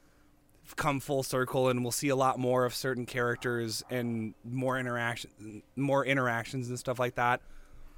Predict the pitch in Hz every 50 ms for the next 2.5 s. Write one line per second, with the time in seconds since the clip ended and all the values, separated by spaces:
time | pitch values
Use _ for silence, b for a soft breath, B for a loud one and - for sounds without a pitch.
0 | b b - - 175 170 160 143 147 b b b b b b b b - - 175
1 | 190 196 208 214 - - 190 165 - - 156 175 175 180 185 - 175 160 135 -
2 | 156 160 165 156 151 135 131 127 120